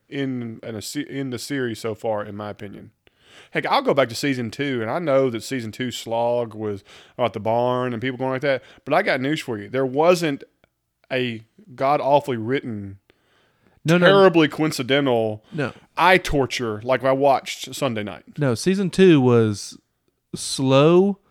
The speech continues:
Speaker 2: but not, it wasn't like it was bad acting or bad writing.
Speaker 1: No, yeah, the writing was still good, even though you didn't get a whole lot out of it.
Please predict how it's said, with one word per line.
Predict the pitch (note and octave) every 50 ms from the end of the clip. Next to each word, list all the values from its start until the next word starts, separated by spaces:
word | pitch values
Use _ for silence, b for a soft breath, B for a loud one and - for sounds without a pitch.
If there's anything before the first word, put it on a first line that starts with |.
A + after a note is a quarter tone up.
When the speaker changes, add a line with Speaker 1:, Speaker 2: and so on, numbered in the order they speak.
| _ _ _ _
Speaker 2:
but | - D#3 D3 C#3 C#3+
not, | D#3+ D#3+ -
it | D3+ C3+
wasn't | D#3 F3 D#3 D3+
like | C#3+ B2+
it | C3+
was | A#2+ G#2 G2+
bad | A#2+ A#2+ A#2 A2
acting | A2+ A2 A2 - - A2 G2+
or | G#2
bad | G2 G#2+ G#2 G2+
writing. | G#2 G#2+ A2 G#2 F#2 E2 - -
Speaker 1:
No, | B2+ C#3+ D#3+ A#3 A3 B2 F2+ F#2
yeah, | A2+ D3
the | C3 A#2+
writing | A#2 B2 D3+ G3+ C4 B3
was | C#3 A#2+
still | - - D3 C3
good, | A#2 A2 C3+ E3+ F3 A#2+
even | C3+ C#3 C3+ C3
though | C3
you | B2+ B2+
didn't | B2 C3 A#2 A2
get | G#2+ C3 B2+
a | A#2
whole | A#2+ C3 A#2+
lot | A2+ G#2
out | G#2+ G#2+ C3 D#3+
of | D3 A#2+
it. | G2 -